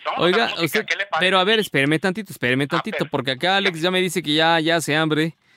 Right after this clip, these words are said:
Speaker 2: Este, ya lo vi que está como que buscando el, este, el celular como para hacer alguna petición,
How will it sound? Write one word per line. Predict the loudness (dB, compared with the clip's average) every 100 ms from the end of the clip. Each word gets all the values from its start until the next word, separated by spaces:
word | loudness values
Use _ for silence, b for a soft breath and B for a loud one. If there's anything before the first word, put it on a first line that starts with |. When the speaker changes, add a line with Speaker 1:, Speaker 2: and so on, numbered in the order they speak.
| b b -6
Speaker 2:
Este, | 0 0 0 -4 -2 2 2 2
ya | 0 0
lo | 0
vi | -2
que | -4
está | -4 -4
como | -2 -4
que | -4 -6 -6
buscando | -10 -6 -4 -2 -2
el, | -2 -2 -4 -4 -6 -8
este, | -10 -12 -10 -8 -6 -8
el | -10 -10
celular | -8 -6 -6 -6
como | -8 -6
para | -6 -6
hacer | -8 -8
alguna | -8 -8
petición, | -10 -12 -12 -10 -8 -8 -8